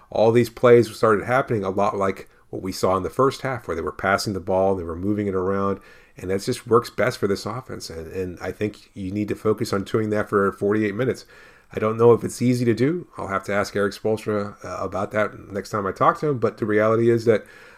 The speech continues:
um, their offense does get a little bogged down, and, and it can ha-, it can be a problem. So I wonder if fatigue is a factor. I wonder if it's just easier to put up iso shots there and, and, and, you know, early in the shot clock.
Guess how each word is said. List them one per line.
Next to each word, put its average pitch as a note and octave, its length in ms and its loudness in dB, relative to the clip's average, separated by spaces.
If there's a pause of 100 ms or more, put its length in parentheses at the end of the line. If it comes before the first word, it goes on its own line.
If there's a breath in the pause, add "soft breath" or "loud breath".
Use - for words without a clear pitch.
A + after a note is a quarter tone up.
(100)
um, F2+ 360 -6
their G2+ 180 0
offense G#2+ 340 0
does A2 140 0
get A2 140 4
a G#2 40 4
little G2+ 200 0
bogged G2 340 -4
down, G2+ 260 -4
and, F#2 180 -4
and F2+ 280 -10
it F2+ 180 -12
can G#2 220 -4
ha-, G#2+ 80 -6
it G2+ 240 -4
can A2 120 0
be G#2+ 120 0
a G#2 40 4
problem. A2+ 360 -2
So G2 260 -6 (400 loud breath)
I - 80 -6
wonder G2+ 320 4
if G2 80 6
fatigue A#2 380 2
is A2+ 80 4
a A#2 80 2
factor. A#2+ 440 -2
I G2 60 2
wonder F#2+ 220 0
if F#2 100 -2
it's - 140 -6
just - 180 -10
easier A2 320 0
to G#2 80 0
put - 180 0
up G#2 120 2
iso G#2 360 2
shots G#2+ 400 -2
there A2 300 2
and, F2+ 160 -6
and, F2+ 160 -6
and, F2 260 -10 (120)
you G2 80 -4
know, D#2+ 120 -8 (360)
early A2 280 4
in G#2+ 60 0
the G#2 80 0
shot A2 320 4
clock. A#2 380 -6